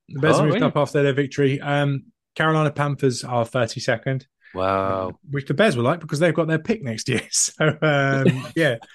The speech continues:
Speaker 1: the Bears will enjoy that. And, uh, Denver Broncos, this week's opponent, and thirty-first. Um, the, the
Speaker 2: Nice.
Speaker 1: terror, he keeps moving down. You'll be pleased with this. Bill Belichick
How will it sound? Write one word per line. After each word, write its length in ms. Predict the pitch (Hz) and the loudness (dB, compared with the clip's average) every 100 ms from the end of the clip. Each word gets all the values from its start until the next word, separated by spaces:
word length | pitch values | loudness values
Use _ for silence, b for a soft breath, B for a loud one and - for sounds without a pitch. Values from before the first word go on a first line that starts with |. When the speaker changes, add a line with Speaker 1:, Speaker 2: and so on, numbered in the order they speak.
| B | B
Speaker 1:
the 300 | 214 - - | -2 -2 -4
Bears 240 | 135 147 127 | 2 2 2
will 120 | 123 | 0
enjoy 320 | 120 127 117 | 2 2 2
that. 220 | 117 120 - _ _ _ | 0 -2 -8 _ _ _
And, 580 | 143 135 139 139 131 123 | -2 2 2 2 0 0
uh, 220 | 131 131 123 | 0 0 -2
Denver 240 | - 147 131 | 0 0 0
Broncos, 460 | 127 139 127 113 | 0 0 0 -2
this 160 | - - | -2 -4
week's 160 | 117 - | -6 -6
opponent, 380 | - 110 104 101 | -6 -4 -4 -8
and 120 | 110 | -10
thirty-first. 680 | 104 104 - 101 92 - _ _ b b b - | -8 -8 -8 -6 -8 -12 _ _ b b b -16
Um, 420 | 101 95 95 95 98 _ | -10 -6 -6 -8 -14 _
the, 80 | 104 | -4
the 140 | 85 | -4
Speaker 2:
Nice. 280 | 85 131 80 | -2 -2 0
Speaker 1:
terror, 220 | 113 131 | 2 2
he 60 | 117 | 0
keeps 260 | 127 131 | -2 -2
moving 280 | 147 139 135 | 0 2 2
down. 240 | 135 131 135 | 2 2 2
You'll 100 | 147 | 2
be 140 | 139 | 2
pleased 280 | 135 123 - | 2 0 0
with 60 | |
this. 160 | 120 113 | -2 0
Bill 160 | - 131 | 2 2
Belichick 420 | 131 123 - 123 | 2 0 0 -2